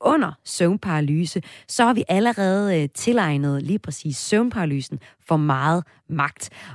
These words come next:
Og til sidst vil vores liv være styret af den frygt.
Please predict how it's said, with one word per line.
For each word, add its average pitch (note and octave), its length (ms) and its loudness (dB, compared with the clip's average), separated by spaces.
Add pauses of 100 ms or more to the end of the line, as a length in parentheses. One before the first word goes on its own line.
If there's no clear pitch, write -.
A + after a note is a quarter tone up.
Og F3 180 2
til E3 140 -6
sidst - 420 0 (220)
vil F3+ 160 2
vores D3 300 -2
liv G#3 160 0
være C#3 200 -2
styret D3+ 500 -2
af D3+ 140 -2 (260)
den - 160 0
frygt. - 600 -14